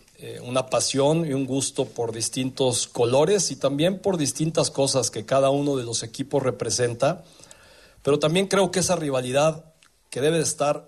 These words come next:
a tope al cien por ciento debe ser una rivalidad en la cancha, que se dispute en lo deportivo. Y después, me parece que hoy tenemos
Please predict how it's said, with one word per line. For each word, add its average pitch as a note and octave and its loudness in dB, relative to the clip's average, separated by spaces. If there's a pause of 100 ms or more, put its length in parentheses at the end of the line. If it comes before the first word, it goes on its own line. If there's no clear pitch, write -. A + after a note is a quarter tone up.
(120)
a A2 -8
tope C#3 -2
al A2 -6
cien C#3+ -2
por B2+ -6
ciento C#3 -2
debe C3 0
ser C3+ -2
una C3 -2
rivalidad A2+ 0 (400)
en A2+ -8
la G2+ -8
cancha, A#2 -6
que - -14
se A2 -4
dispute C#3 -2 (320)
en A2+ -4
lo A2+ 4
deportivo. A2+ -2 (560)
Y C3 0
después, F3 0 (160)
me A#2 -8
parece C#3 0
que B2+ -4
hoy C#3+ 2
tenemos C#3 -2